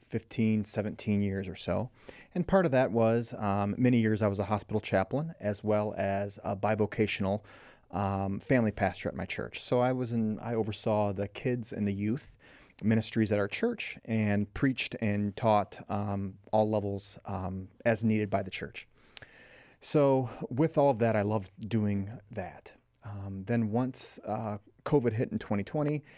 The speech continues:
things naturally changed, and God, um, moved my family and I from where we were serving at in Ohio to Pennsylvania. So we moved to Pennsylvania, where I took over, um, and directed, um, uh, the religious services department,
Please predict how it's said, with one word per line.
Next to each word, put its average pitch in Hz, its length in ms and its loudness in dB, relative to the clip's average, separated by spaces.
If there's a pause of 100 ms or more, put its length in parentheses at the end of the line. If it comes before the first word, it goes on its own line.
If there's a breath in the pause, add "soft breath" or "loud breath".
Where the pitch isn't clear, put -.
(220 loud breath)
things 127 420 2
naturally 107 500 2
changed, 123 560 2
and 101 420 -2
God, 107 520 0
um, 98 400 -6
moved 113 380 4
my 101 160 2
family 110 460 2
and 104 100 0
I 104 160 -2
from 101 240 -2
where 110 140 2
we 110 140 2
were 104 260 -2
serving 113 420 2
at 92 80 -2
in 73 80 -6
Ohio 127 460 0 (340 loud breath)
to - 80 -18
Pennsylvania. 107 640 -4 (840)
So - 120 -2
we 113 40 4
moved 117 200 2
to - 60 -12
Pennsylvania, 117 580 2
where 104 180 0
I 101 60 -2
took - 280 -4
over, 110 340 4 (460 loud breath)
um, 110 220 4
and 107 120 2
directed, 110 720 2
um, 101 600 -6
uh, 101 220 -6 (480)
the 123 100 -4
religious 113 460 2
services - 560 -2
department, - 600 -4